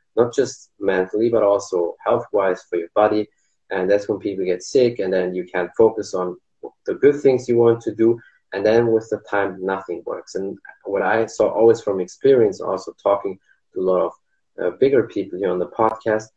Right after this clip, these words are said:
when they basically blend it out, or, like, just, you know, doesn't matter, and they just keep going and go on, that's the best way, because there will be always something negative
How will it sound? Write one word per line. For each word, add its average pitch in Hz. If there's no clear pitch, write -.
when 98
they 139
basically 117
blend 95
it 90
out, 92
or, 82
like, 87
just, -
you 92
know, 90
doesn't 92
matter, 101
and 92
they 90
just -
keep -
going 107
and 90
go 95
on, 101
that's 113
the 127
best 117
way, 127
because 92
there 98
will 101
be 98
always 104
something 92
negative 95